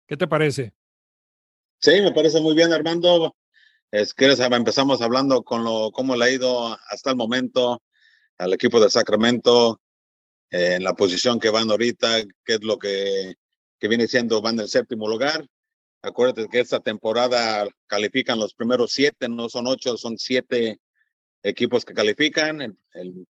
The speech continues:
Speaker 2: el, la, el que tiene el primer lugar, eh,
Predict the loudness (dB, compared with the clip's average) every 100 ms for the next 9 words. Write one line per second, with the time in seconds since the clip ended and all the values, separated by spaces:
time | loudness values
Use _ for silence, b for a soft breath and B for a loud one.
0 | _ -20 -14 -14 -4 -2 -2 0 2 4
1 | 4 2 0 2 2 2 -6 -8 -2 0
2 | 2 -2 -6 _ _ _ _ _ _ _
3 | -8 -6 -6